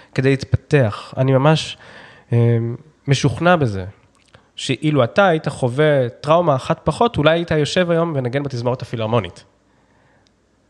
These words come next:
ואולי לא, כי זה גם טוב, כי זה משמח אותך היום לבוא ולהאזין לקונצרט, מאשר לבוא ולשבת על הבמה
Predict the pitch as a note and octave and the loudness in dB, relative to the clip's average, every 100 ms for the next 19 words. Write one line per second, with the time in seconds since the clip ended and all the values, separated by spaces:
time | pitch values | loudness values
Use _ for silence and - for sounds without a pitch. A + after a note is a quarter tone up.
0 | _ _ _ _ - D#3 A#3 D#4 D#4 D4 | _ _ _ _ -6 -2 0 2 2 0
1 | B2+ - _ _ _ - F3 F#3 A3+ C#4 | -2 -10 _ _ _ -6 -4 0 0 0
2 | - B2+ D#3+ D#3+ E3 - C#3+ G3+ A#3+ G3 | -4 -6 -4 -4 -6 -4 -2 0 0 -2
3 | - F3 F3 C#3+ C#3+ F#3 D3 B2 E3 A3 | -2 2 2 2 2 2 0 -2 -2 -2
4 | D3 B2 A#2+ B3+ C4 G#3+ F#3+ F3 F#3+ F#3+ | 0 0 0 -2 -2 0 0 0 -2 0
5 | - - E3 D3 D3 D3+ C3 E3+ E3 D#3+ | -2 0 0 0 -2 -4 -2 -2 -2 -2
6 | D#3+ F3+ | 0 0